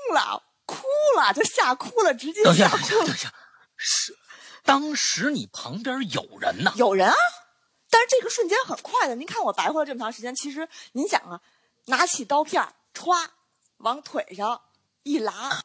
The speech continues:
Speaker 1: 而且我没有叫。我告诉您啊，我现在有这个疤，这么长，
Speaker 2: 啊。
Speaker 1: 这么长的一道口子，但是我根本就，
Speaker 2: 哎呦。
Speaker 1: 按理说这种疼痛是应该会叫的，对吧？我没有发出任何，
Speaker 2: 啊。
Speaker 1: 就现在您让我回忆起来，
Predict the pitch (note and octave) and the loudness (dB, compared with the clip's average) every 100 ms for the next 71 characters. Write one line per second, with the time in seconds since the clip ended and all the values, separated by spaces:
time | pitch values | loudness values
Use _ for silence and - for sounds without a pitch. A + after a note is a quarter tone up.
0 | - A3 F4 F4+ G#4 F4 F#3 G#3 G4 - | -4 0 2 2 2 0 -2 -4 -4 -4
1 | - F4+ G#3 E3 D#3+ _ _ A3 F4+ D4 | 0 0 0 -6 -14 _ _ -4 -2 -2
2 | B3+ A3+ A#3+ A3+ A3+ C#4+ D4 F#3+ F#3+ - | -4 -8 -6 -6 -8 -8 -8 -6 -8 -8
3 | B3+ G#3+ - D#4+ D#4 - _ _ _ _ | -8 -8 0 0 0 -6 _ _ _ _
4 | _ _ A4 D4+ - F#3 F3+ - D#3 F3 | _ _ -4 -4 -8 -10 -12 -2 2 4
5 | E3 D3+ C#3 G#3 A3+ A3 G3+ - - - | 4 0 -6 -8 -8 -4 -4 -6 -18 -12
6 | - - _ _ _ _ _ - - _ | -12 -12 _ _ _ _ _ -20 -20 _
7 | F#4+ F4+ E4 A#3 C#4 A#3+ A#4+ F3 A#3+ C4 | 0 2 4 4 4 4 2 4 0 0
8 | A#3 - - - A4 A#4 C4 - F4+ A4 | -4 -10 -20 -4 -2 -2 -4 -4 -2 -2
9 | C#4 - _ _ _ - A#3 B3+ - G#4+ | -4 -12 _ _ _ -12 -10 -8 -8 -8
10 | D4+ D#4 F4+ A4 G#4+ F#4 - B4+ B4 F#3+ | -6 -8 0 0 2 0 2 0 2 -2
11 | D3 C#3+ F#3+ F3 E3+ _ _ _ _ A3+ | -4 -10 -8 -8 -12 _ _ _ _ -6
12 | G#3+ B3 G4 - - - A#4 C5+ C5 A#3 | -4 -4 -4 -2 0 0 0 0 0 -4
13 | - F3+ - D#4+ A4 G4+ A4 C#4+ E4 B3+ | -8 -8 -6 -4 -4 -2 -4 -2 -6 -6
14 | F#3+ F#3+ F#3+ D4+ A3 E3+ D#3+ | -6 -8 -8 -8 -10 -12 -12